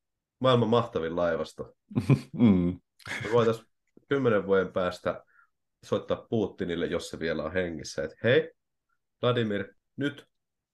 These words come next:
Speaker 1: loppu.
Speaker 2: Mm. Kova.
Speaker 1: Tai, tai sitten esimerkiksi, jos otettaisiin vaikka pari vuotta silleen, että Veikkaus ei jakaisi rahaa näille urheiluille ja näille, että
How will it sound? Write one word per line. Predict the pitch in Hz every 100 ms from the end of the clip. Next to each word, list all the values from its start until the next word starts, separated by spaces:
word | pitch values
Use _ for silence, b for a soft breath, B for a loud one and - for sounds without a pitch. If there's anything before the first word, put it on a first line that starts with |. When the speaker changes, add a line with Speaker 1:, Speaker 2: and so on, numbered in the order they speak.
| -
Speaker 1:
loppu. | 87 87 85 - _ _ _ _ _ _ _ _ _ _ _ 95
Speaker 2:
Mm. | 90 87 87 - _ _ _ _ -
Kova. | 82 - 92 - _
Speaker 1:
Tai, | 92 87 82 - _ - -
tai | 92 85 85 - _ _ - -
sitten | - 82
esimerkiksi, | 87 80 80 82 78 -
jos | 85 82 - - _ _
otettaisiin | 95 - - - -
vaikka | 87 - 92 82 B B B B _
pari | 120 104
vuotta | 85 80 -
silleen, | - 90 82 80
että | 87
Veikkaus | 90 - 80
ei | 87 90
jakaisi | 87 85 85 -
rahaa | - 76 - - _ _ -
näille | 69 71 -
urheiluille | 71 80 90 60 64 65
ja | 67
näille, | 80 82 67
että | - -